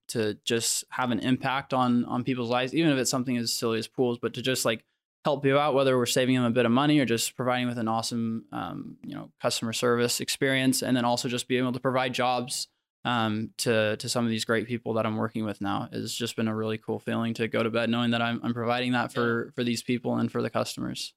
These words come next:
Speaker 2: No, that, that, that's awesome. And I mean, you started a business a couple, two years ago, and, and, uh, I mean, a lot, a lot of learning from there. But I mean, twenty twenty is, is, uh, it, it was nuts. Um,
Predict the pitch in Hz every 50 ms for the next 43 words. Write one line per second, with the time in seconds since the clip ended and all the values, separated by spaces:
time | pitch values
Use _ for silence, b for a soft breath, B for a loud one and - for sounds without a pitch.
0 | _ - 127 135 139 139 135 131 - - - 139 - - 151 143 143 - 139 131
1 | 147 151 - 170 147 143 139 139 139 147 151 147 143 135 - B B B B B
2 | B _ _ _ _ _ _ - 139 139 135 - - 185 196 202 190 160 160 160
3 | 156 151 160 156 151 156 147 101 - _ _ - - 151 156 143 - - _ -
4 | - - 135 143 143 156 165 165 165 160 156 156 156 160 160 160 165 156 143 135
5 | 139 135 - 131 131 131 131 131 131 135 131 127 127 123 120 - - 127 131 127
6 | 123 123 120 117 - _ _ _ _ _ _ _ - 135 143 156 180 185 160 185
7 | 202 196 175 170 170 180 180 190 190 180 - 160 151 165 180 165 147 139 139 139
8 | 143 135 135 135 135 135 131 127 123 - - - 151 151 160 147 - - 135 135
9 | 151 156 147 135 120 120 117 110 127 - 127 127 127 123 123 131 127 123 123 127
10 | - 135 135 135 139 - - 151 156 165 151 151 160 156 185 180 107 104 - -
11 | - 131 135 131 127 123 117 113 110 107